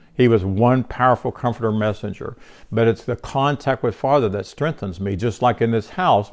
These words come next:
that light bulb over there, or the light bulbs up there, their strength comes from being plugged into their source, correct? And so contact with Father is our sto-, our source. And even in the egg inside of a woman that's interpenetrated with life,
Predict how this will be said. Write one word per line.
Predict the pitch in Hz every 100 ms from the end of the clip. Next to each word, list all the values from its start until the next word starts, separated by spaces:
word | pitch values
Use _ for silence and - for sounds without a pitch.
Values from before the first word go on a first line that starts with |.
| - - - -
that | 113 117 110
light | 127 165 101
bulb | 107 107 101
over | 101 104
there, | 107 117 113
or |
the | 101
light | 101 127 117
bulbs | 117 107 104
up | 104
there, | 147 123
their | 110
strength | 104 - 151 151 -
comes | - 107
from | - 110
being | 113 104
plugged | - - 120 104
into | 113 104
their | 101 101
source, | - 139 143 - - - - _ _ -
correct? | - 110 139 - _ _ _ _ _ -
And | 113 101
so | - 113
contact | 98 - 139 139 123 -
with | 113
Father | - 120 131 110
is | 95 113 113
our | 98
sto-, | 95 - 151 -
our | 113 95
source. | - 165 156 95 - - - - - -
And | 117 117
even | - 156 165 156 131 -
in | 143 131 117
the | 113 127 -
egg | 147 170 143 110 117 135 147 - - _ _ -
inside | 120 113 131 127
of | 120
a | 113
woman | 104 131 143 107
that's | 104 98
interpenetrated | - 127 127 - 139 127 - 123 107
with | 104
life, | 104 151 123 117